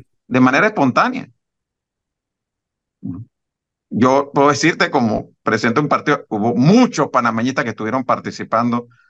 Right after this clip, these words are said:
eh, en las protestas, directamente. Entonces,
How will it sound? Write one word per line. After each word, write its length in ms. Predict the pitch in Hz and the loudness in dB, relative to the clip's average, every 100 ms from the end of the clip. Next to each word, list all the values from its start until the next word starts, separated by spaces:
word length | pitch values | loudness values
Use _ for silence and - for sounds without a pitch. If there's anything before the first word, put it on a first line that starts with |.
| _ - | _ -8
eh, 300 | 104 95 - | -4 -4 -4
en 140 | 104 | -4
las 100 | 95 | -2
protestas, 500 | - 90 170 165 - _ _ _ _ _ _ _ | -4 -6 -4 -6 -10 _ _ _ _ _ _ _
directamente. 840 | 113 104 104 117 117 175 - - _ _ _ _ _ _ _ _ _ _ _ _ _ _ _ _ _ _ _ _ _ - | 0 2 2 0 0 -2 -6 -16 _ _ _ _ _ _ _ _ _ _ _ _ _ _ _ _ _ _ _ _ _ -2
Entonces, 380 | 113 147 - | 2 0 -2